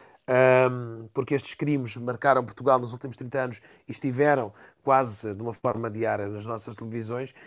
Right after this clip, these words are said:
e ela fez aqui um trabalho jornalístico, mas também de investigação de extrema qualidade,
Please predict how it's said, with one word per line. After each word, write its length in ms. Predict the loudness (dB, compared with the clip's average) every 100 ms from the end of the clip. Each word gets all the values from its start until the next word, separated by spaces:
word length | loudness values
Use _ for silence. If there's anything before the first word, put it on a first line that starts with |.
| _ -4
e 160 | 4
ela 180 | 4 4
fez 300 | 0 -2 -2
aqui 220 | -6 -8
um 80 | -8
trabalho 560 | -6 -4 -4 -4 -6 -10 -18 _ -16
jornalístico, 720 | -6 0 0 0 -2 -8 -10
mas 140 | -8 -8
também 260 | -6 -6
de 60 | -6
investigação 600 | -10 -10 -10 -8 -8 -10 -16 -20 _
de 100 | -10
extrema 380 | -6 2 2 2
qualidade, 720 | -2 -4 -2 -4 -4 -8 -12